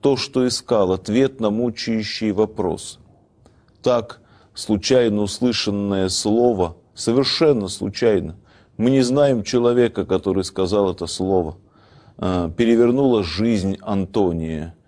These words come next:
и он стал Антонием Великим. Он оставил всё, мучаясь тем, что ему делать, как ему спастись. Он оставил всё и, э, ушёл в пустыню и стал великим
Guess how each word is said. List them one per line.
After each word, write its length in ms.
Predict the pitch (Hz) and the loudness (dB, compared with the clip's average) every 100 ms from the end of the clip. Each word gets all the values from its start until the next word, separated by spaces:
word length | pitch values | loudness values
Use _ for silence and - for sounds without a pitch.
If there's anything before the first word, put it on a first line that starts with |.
| _ _ | _ _
и 100 | - | 0
он 160 | 98 95 | 0 0
стал 500 | - - 101 92 92 | -2 0 2 0 -4
Антонием 800 | 98 101 98 104 92 82 82 80 - | -4 -4 -2 0 0 0 -4 -6 -8
Великим. 720 | 90 85 104 95 80 - - - _ _ _ _ | -8 -4 -2 -2 -6 -10 -14 -16 _ _ _ _
Он 220 | - 87 | -6 -4
оставил 480 | 90 - 117 107 95 | -4 -2 2 2 2
всё, 340 | 92 - 139 135 | -2 0 2 2
мучаясь 880 | 127 165 151 - - 76 - - - _ _ | 2 2 0 -2 -6 -8 -10 -16 -20 _ _
тем, 260 | 131 117 | 2 2
что 420 | 92 - - 147 117 | 2 -6 -2 0 2
ему 260 | 95 90 | 0 -2
делать, 400 | 82 98 85 85 | -2 -2 -2 -8
как 340 | - 123 117 - | -2 -2 0 -4
ему 180 | 85 | -6
спастись. 680 | 82 - 90 - - 117 - - _ - - _ | -10 -4 -4 -4 -6 -6 -6 -14 _ -20 -20 _
Он 160 | - 107 | -2 0
оставил 480 | 98 - 110 98 92 | 0 0 2 2 -2
всё 540 | - - 113 113 107 _ _ _ _ | -6 -2 2 2 -2 _ _ _ _
и, 360 | 95 95 98 95 _ _ _ | -4 0 -2 -4 _ _ _
э, 400 | - 87 85 87 - | -10 -6 -4 -6 -6
ушёл 380 | 110 - 127 117 | -6 -2 0 0
в 60 | |
пустыню 640 | - 107 95 - 123 110 95 | -2 -8 -8 -2 0 0 -2
и 40 | |
стал 320 | 82 - 98 | -6 -2 -2
великим 560 | 87 98 92 90 - 85 | 0 0 0 -4 -4 -6